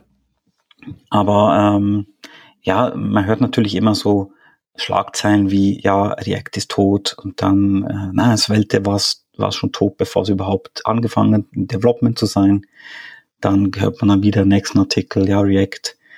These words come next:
äh, shape die, die Zukunft und dann wieder im nächsten Artikel, Svelte ist die Zukunft. Also, ich kann nur sagen, also das, wo ich jetzt sehe,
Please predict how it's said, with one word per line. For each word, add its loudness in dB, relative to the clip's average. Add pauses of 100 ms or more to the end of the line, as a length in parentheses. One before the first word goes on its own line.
(360)
äh, -4 (520)
shape 0
die, 4
die -2
Zukunft 0
und 0
dann 2
wieder 4
im 4
nächsten 0
Artikel, -2 (320)
Svelte -2
ist 0
die 2
Zukunft. -2 (500)
Also, 2 (1500)
ich -6
kann 2
nur 4
sagen, 0
also 0
das, 0
wo 4
ich 0
jetzt -2
sehe, 2